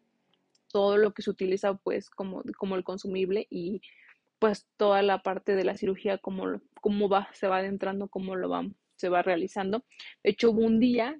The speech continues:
que tu-, que transmitieron una cirugía para una clase en el auditorio. Entonces, como que fue un regalo extra porque mientras yo estaba instrumentando, estaba escuchando cómo el cirujano estaba explicando todo el proceso de esa cirugía,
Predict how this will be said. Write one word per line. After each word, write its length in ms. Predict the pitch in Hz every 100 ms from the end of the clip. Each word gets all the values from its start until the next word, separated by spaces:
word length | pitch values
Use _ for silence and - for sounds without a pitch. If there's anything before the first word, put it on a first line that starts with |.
| -
que 180 | 202 190
tu-, 240 | - 185
que 140 | - 196
transmitieron 600 | 196 196 196 190 214 220
una 220 | 214 226
cirugía 580 | - 190 - 208 220 285 _
para 180 | 185 180
una 220 | 196 208
clase 360 | - 208 202 214
en 100 | 196
el 100 | 185
auditorio. 560 | 180 180 - 190 220 - - - - -
Entonces, 580 | 196 190 202 202 208 190 -
como 340 | 196 190 185
que 160 | 196 190 -
fue 180 | 208 208
un 260 | 214 233
regalo 360 | 214 196 185 196
extra 280 | 202 - 220
porque 300 | 196 185 185
mientras 300 | 185 180 180
yo 60 |
estaba 260 | 302 - 359
instrumentando, 680 | 359 - 220 185 185 196 208
estaba 220 | 220 190
escuchando 520 | 208 - - 202 202 196
cómo 280 | 220 220 220
el 80 |
cirujano 460 | 208 220 220 208 208 - - -
estaba 280 | 214 - 214
explicando 680 | 214 - 220 - 208 202 214 -
todo 300 | 262 247 247
el 100 | -
proceso 720 | 208 196 - 196 - 220 262
de 280 | 196 196 202
esa 180 | 196 208
cirugía, 560 | 214 208 226 240 214